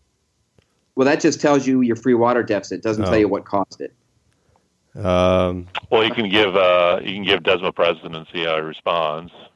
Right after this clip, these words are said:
Speaker 1: Well, no, we, I mean, we just talked about this
Speaker 2: Oh,
Speaker 1: with
Speaker 2: yeah.
Speaker 1: hypo-,
Speaker 2: Well, you c-, you can look at
Speaker 1: right?
Speaker 2: your urine output, your urine specific gravity, your
Speaker 3: Oh,
Speaker 2: serum,
Speaker 3: right, okay.
Speaker 2: your
Speaker 1: Yeah,
Speaker 2: serum
Speaker 1: so it's
Speaker 2: sodium.
Speaker 1: serum osmosis to urine osmosis,
Speaker 2: Hmm.
Speaker 1: same thing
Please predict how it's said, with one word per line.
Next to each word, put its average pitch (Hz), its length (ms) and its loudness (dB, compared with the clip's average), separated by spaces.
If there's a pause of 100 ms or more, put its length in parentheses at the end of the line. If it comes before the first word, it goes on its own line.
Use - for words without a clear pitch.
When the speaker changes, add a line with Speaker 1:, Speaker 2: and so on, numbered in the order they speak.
(220)
Speaker 1:
Well, 190 120 -6
no, 208 160 -8
we, 151 220 -4
I 147 80 -2
mean, 147 160 0
we 151 120 0
just 160 220 -4
talked 160 240 -2
about 147 200 -2
this 127 80 2
Speaker 2:
Oh, 131 160 2
Speaker 1:
with 123 100 2
Speaker 2:
yeah. 117 120 2
Speaker 1:
hypo-, 104 100 2
Speaker 2:
Well, 131 80 4
you 131 100 0
c-, - 80 -20 (240)
you 131 100 0
can 131 160 2
look 127 120 2
at 120 40 -2
Speaker 1:
right? 123 60 2
Speaker 2:
your 107 80 2
urine 104 300 2
output, 98 580 2
your 90 300 -2
urine 98 440 0
specific 90 400 -4
gravity, 87 360 0
your 85 180 -2
Speaker 3:
Oh, 95 120 4
Speaker 2:
serum, 85 80 4
Speaker 3:
right, 82 180 2
okay. 85 340 -2 (300)
Speaker 2:
your 92 160 -8
Speaker 1:
Yeah, 175 140 -6
Speaker 2:
serum 101 180 4
Speaker 1:
so 135 60 2
it's 98 120 0
Speaker 2:
sodium. 82 160 0
Speaker 1:
serum 165 240 2
osmosis 160 420 -4
to 156 60 -4
urine 160 220 2
osmosis, 90 440 -6
Speaker 2:
Hmm. 107 60 -10
Speaker 1:
same 127 300 0
thing 90 280 -4